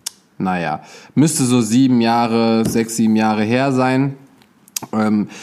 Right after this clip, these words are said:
da warst du noch knackige fünfzehn, Emmy war da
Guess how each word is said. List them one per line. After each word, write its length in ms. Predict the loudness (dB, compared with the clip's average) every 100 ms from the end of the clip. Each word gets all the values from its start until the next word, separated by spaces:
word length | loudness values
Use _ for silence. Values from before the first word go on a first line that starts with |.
| -14 -2
da 180 | 0 2
warst 400 | 0 0 -4 -2
du 180 | 0 2
noch 360 | 0 -2 -6 -20 _ _ _ _ _ -6
knackige 420 | -4 -2 0 -2
fünfzehn, 1000 | 0 0 0 -4 -2 0 2 2 0 -2
Emmy 320 | 0 2 2
war 180 | 2 0
da 460 | 2 0 0 -2